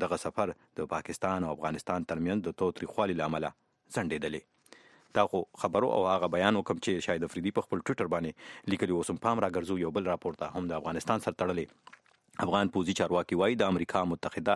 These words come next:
ایالتونو یا امریکا لخوا د دفاع وزارت لخوا هغوی سره یو تړون شوی او دغه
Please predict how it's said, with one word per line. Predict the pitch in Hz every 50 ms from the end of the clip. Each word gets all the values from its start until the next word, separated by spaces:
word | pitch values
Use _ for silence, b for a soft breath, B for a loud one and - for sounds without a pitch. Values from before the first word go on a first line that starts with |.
| 87 87
ایالتونو | 87 87 85 - - 117 123 120
یا | 104 92 85 - - 85
امریکا | 87 80 78 - 110 101 90
لخوا | 82 - - 92 85 B B B B B B B 107
د | 90 90
دفاع | - - 110 98 92
وزارت | 87 82 87 - 110 - - 104
لخوا | 95 - 104 101 98 87 -
هغوی | 87 85 90 98 98 -
سره | 95 87 82
یو | 78 - -
تړون | 90 104 127 127 -
شوی | 127 113 120 113
او | - - - - - 95 92 92
دغه | 98 95